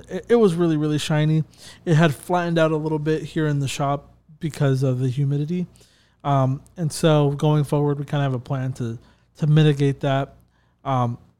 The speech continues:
you know, for, for future, uh, projects. I'm gonna put my headphone down 'cause, all right. Yeah, so we have a plan to kinda mitigate that for the future,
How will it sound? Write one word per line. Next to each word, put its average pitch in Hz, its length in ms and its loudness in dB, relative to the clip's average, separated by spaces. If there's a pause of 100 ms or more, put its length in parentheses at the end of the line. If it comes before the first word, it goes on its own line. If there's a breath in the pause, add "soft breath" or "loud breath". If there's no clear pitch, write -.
(100)
you 185 120 -2
know, 143 100 2
for, 151 280 0
for - 220 -4
future, 147 640 0
uh, 127 140 0
projects. 131 640 -4 (100)
I'm 214 80 -8
gonna 180 140 -6
put - 180 -14
my 107 140 -12
headphone 139 480 -6
down 151 340 -10
'cause, - 460 -14 (580)
all 170 80 -8
right. 80 240 -10 (560 loud breath)
Yeah, 156 180 2
so 175 200 0
we 185 160 -2
have 247 120 -2
a 208 60 -4
plan 180 360 -2
to 160 100 -8
kinda 160 280 -4
mitigate 156 580 -2
that 151 260 0
for 160 140 -8
the 139 80 -10
future, 165 580 -6